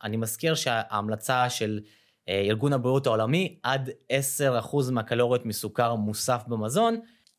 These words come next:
אז האם זה בעייתי או לא בעייתי? זה מאוד תלוי בתזונה שלכם, תלוי במטרה שלכם,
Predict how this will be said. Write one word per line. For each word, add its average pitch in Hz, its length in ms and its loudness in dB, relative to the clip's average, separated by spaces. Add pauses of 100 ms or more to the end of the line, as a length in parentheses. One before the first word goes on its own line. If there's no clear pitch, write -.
אז 104 140 -4
האם 190 140 4
זה 185 100 2
בעייתי 160 340 2
או 165 80 4
לא 151 100 4
בעייתי? 151 640 2
זה 120 140 -2
מאוד 117 280 0
תלוי 127 280 2
בתזונה 117 400 0
שלכם, 147 420 0
תלוי 113 180 2
במטרה 113 420 2
שלכם, 156 400 -2